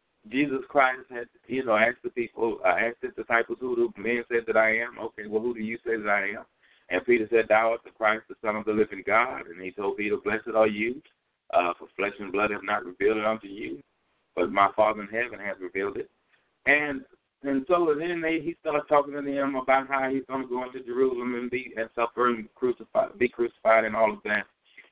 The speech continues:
And so from there, Peter pulled him to the side and began to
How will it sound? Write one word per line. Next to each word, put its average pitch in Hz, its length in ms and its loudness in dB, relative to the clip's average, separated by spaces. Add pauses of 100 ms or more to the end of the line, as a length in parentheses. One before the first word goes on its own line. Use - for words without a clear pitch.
(200)
And 127 160 0
so 339 180 2
from 135 180 -2
there, 143 460 4 (580)
Peter 165 240 4
pulled 160 300 0
him 143 160 -6
to 147 140 0
the 127 120 -8
side 151 280 2
and 135 100 -4
began 135 420 -4
to 120 360 0